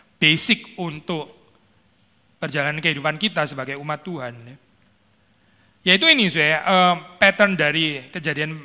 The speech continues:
pertama ya, itu ada distress, ada distress. Ya, penindasan itu kan ya.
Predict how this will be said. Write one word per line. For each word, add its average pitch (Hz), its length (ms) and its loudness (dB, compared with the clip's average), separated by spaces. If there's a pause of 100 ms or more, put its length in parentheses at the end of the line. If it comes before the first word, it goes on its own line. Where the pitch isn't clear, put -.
(160)
pertama 160 560 -4
ya, 139 240 -12 (120)
itu 196 280 -8 (160)
ada 160 240 -4
distress, - 1040 -4
ada 135 160 -14
distress. - 800 -10 (1600)
Ya, 147 160 -10
penindasan 151 720 0
itu 151 160 -16
kan 127 160 -14
ya. 143 120 -20